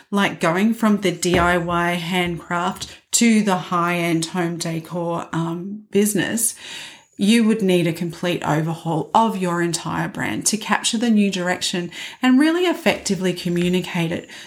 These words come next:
to existing and prospective clients. Now, I love Apple products, so I'm going to use Apple as an example. Apple has maintained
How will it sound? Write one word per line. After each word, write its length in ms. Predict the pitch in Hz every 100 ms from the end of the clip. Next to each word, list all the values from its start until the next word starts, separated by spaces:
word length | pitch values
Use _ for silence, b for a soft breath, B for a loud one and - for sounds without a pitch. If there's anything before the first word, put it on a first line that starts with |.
| B
to 240 | - 220
existing 680 | 202 180 175 180 - 180 175 -
and 160 | 170 160
prospective 640 | - - - - - 175
clients. 680 | - - 180 170 - - - - - _ _ _ _ _ - -
Now, 100 | 196
I 200 | - 202
love 320 | 233 254 254 247
Apple 240 | 180 190 220
products, 580 | - 202 254 370 - - B B
so 360 | - 214 247 -
I'm 140 | 190
going 220 | 180 185
to 100 | 180
use 260 | 180 180 175
Apple 560 | - 311 311 170 175 202 -
as 180 | 175 165
an 80 | 175
example. 600 | 175 - - - - - _ B B B B -
Apple 580 | 277 277 311 311 349 -
has 260 | - 233 214
maintained 880 | 214 202 208 202 - 170 - - -